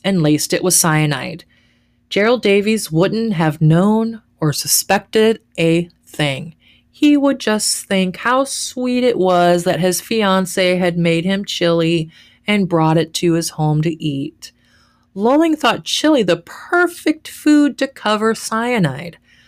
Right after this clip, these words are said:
The spices in the chili would have covered any smell or odd taste of the cyanide.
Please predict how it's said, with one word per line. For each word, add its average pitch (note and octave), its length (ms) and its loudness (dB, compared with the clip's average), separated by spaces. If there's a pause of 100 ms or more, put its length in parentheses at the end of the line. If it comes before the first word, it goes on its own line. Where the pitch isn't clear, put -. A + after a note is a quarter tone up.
(160)
The F3 100 -2
spices E3+ 600 -2
in G3+ 120 0
the G3 120 0
chili G3 560 0 (340)
would F#3 200 2
have F3+ 280 -2
covered F#3+ 460 -2
any B3 180 -2
smell G#3 640 0
or F#3 180 -2
odd E3+ 280 -2
taste D#3 680 -2
of D3+ 160 -6
the E3 80 -4
cyanide. C3+ 640 -8